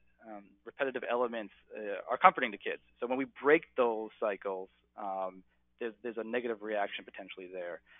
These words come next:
There's other elements as well that are important, uh, feeling safe in the environment that you're in, um, elements of, of, uh, of natural, and that could be, uh, natural light, it could be the materials that, that, um, you physically can,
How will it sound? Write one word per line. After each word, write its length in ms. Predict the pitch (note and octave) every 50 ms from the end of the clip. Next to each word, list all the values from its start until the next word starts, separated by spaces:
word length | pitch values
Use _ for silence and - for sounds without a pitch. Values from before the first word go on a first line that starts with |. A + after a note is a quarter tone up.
| - - _ _ _ -
There's 120 | C#3 B2+
other 200 | D#3 D3+ D3+ D#3
elements 260 | D3+ D3 D3 D3 C#3 C3+
as 60 | B2 A#2
well 200 | B2+ C3 C3 C3+
that 100 | B2+ C3
are 80 | B2+ B2+
important, 480 | B2 A#2+ - C3 B2+ C3+ C3+ C3 C3 - - -
uh, 200 | - A2 G#2 G#2 G2+ G2 - -
feeling 220 | C#3 C3+ B2 A#2 - -
safe 160 | - B2 B2+ - - - - - _ _
in 180 | A#2 A2 A2 A2
the 140 | A2 A2
environment 440 | A2 G#2+ G2+ A2+ A2+ A2+ A2+ A2 G2
that 100 | A2 G#2
you're 140 | G2+ G#2 G2
in, 360 | - - A2+ A2 A2+ A2 A2 - _ _ _ _ _ _ _ _ _ _ _ _ - G2+
um, 380 | G2+ G2+ G2+ G2+ G2+ G2+ G2+ G#2 G#2 G2+ - -
elements 300 | D3 D3 C#3+ D3 C#3+ -
of, 140 | C#3+ B2+ A2+ -
of, 140 | C3 B2+ A2+ - _ _ _ - C#3 B2+
uh, 360 | A#2 G#2+ A2 A2+ - - A#2
of 40 | A#2 -
natural, 560 | B2 B2 C3 C3+ - - D#3+ D#3+ F3 G3 G3+ - _ _
and 100 | - A#2 B2
that 120 | C3 -
could 140 | - C#3+ A#2+
be, 420 | B2 B2 B2 B2 A#2+ A#2+ A#2 A#2 - _ _ - - B2+ B2+
uh, 640 | A#2 A2 G#2+ G#2 G#2 G#2 G2+ G#2 G#2+ G#2+ A2 A2 A2+ - _ _ _ _ _ _ _ _ -
natural 380 | C3 A#2+ A#2 - - A2+ G#2
light, 280 | G2 G#2 A#2+ C3 C#3+ -
it 80 | - - -
could 120 | - A2+ -
be 140 | - G#2+ G#2+
the 80 | G2 G#2
materials 460 | G2+ G2 - - B2 A#2 A2+ A2+ G#2+ -
that, 160 | G#2 G2+ F#2 - _ _
that, 200 | - G#2 G2+ G2 - - _ -
um, 420 | G#2 G2+ G2 G2 G2 F#2+ F#2+ F#2+ F2+ _ _ _ _ _ _
you 120 | - A2+ A2 -
physically 300 | B2 G#2 A2+ G#2+ A2 G#2+
can, 220 | - G#2+ G2+ G2+